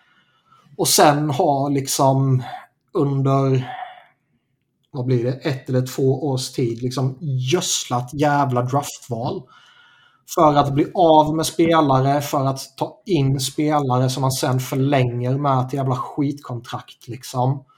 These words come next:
Och sen har, som man har liksom vetat om i ett eller två år, vetat om att den här möjligheten mycket väl kan uppstå, att Johnny Gaudreau vill komma hem, att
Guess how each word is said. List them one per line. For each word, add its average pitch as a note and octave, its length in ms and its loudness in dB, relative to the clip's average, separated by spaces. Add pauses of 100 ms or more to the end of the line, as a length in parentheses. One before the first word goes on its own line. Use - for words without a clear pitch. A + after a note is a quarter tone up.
(1080)
Och D#3+ 100 0
sen C#3+ 520 4 (180)
har, C3 640 4 (480)
som C#3 240 0
man C#3 200 0
har D3 280 2
liksom C#3 300 -4
vetat D3+ 420 0
om C3 300 0
i D3 300 -4 (180)
ett - 480 -6
eller C#3+ 140 -2
två C#3 480 -4
år, C3+ 640 -4
vetat C3+ 320 -6
om B2+ 260 -4
att C3 240 -6 (140)
den C3 220 -2
här C3 240 4
möjligheten B2+ 1000 -2
mycket C#3 440 -2
väl B2 260 -2
kan B2 300 -8
uppstå, B2+ 680 -12
att C3 240 -6
Johnny B2+ 300 -2
Gaudreau B2+ 680 -4
vill A#2+ 240 -2
komma A#2 300 -10
hem, B2+ 520 -8 (680)
att C3 360 0